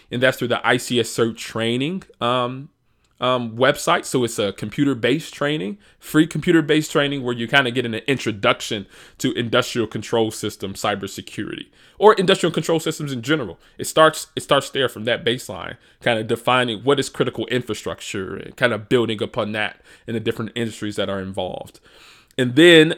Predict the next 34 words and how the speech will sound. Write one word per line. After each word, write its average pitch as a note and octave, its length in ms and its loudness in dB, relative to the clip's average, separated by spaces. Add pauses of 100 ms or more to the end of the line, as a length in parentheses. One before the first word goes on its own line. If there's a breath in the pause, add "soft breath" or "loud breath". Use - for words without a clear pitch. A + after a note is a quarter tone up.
there B2 260 4
are A#2 540 4
several A#2+ 460 2
in-person, A#2 1200 0
um, G2+ 340 -2
training A#2+ 580 -4
events A2 640 -8 (120)
that, G#2+ 440 -2
or A2 100 -2
trainings G#2+ 680 -6
that G#2 180 -2
are G2 220 -6
provided, A2+ 640 -2 (340 soft breath)
um, G2 280 -4
actually D#3 300 2
for A#2 160 -2
free A#3+ 340 -4
too. - 360 -6 (320 soft breath)
You B2+ 100 2
just B2 100 -2
have B2 160 4
to A2 80 -4
pay, A#2 420 2
or A2+ 120 2
your G#2+ 220 -2
employer C3 500 0
has G#2+ 240 -4
to D#2 100 -10
pay G2+ 200 -4
for G2 140 -10
your F#2 140 -6
travel G2+ 540 -6
and - 80 -16
stay. - 420 -6